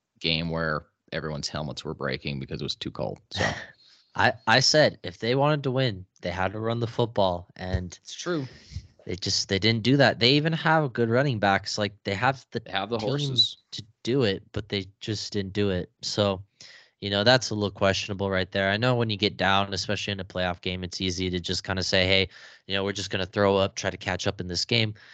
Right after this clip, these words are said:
Speaker 2: But, I mean, Kansas City only scored twenty-six points. I mean, I'm pretty sure they could have scored twenty-six points, Miami, by running the football. I mean, they would have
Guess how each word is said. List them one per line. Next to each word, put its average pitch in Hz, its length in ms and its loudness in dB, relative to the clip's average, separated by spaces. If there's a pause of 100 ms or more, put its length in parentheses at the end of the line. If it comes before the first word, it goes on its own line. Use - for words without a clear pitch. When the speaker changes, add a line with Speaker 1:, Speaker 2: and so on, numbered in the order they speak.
(220)
Speaker 2:
But, 135 200 -4
I 123 60 -6
mean, 143 260 -2 (300)
Kansas 165 340 2
City 160 280 2
only 151 160 2
scored 143 340 0
twenty-six 117 480 -2
points. 123 640 0
I 110 60 -4
mean, 107 280 0
I'm 101 140 -6
pretty 147 220 4
sure 123 360 4 (540)
they 113 140 2
could 147 140 4
have 123 100 4
scored 123 260 2
twenty-six 113 540 -2
points, 107 400 -2
Miami, 98 340 4
by 92 180 0
running 95 280 -2
the 80 80 -12
football. 92 580 -4 (260)
I 92 60 -8
mean, 92 220 -2
they 92 80 2
would 95 160 4
have 90 80 -8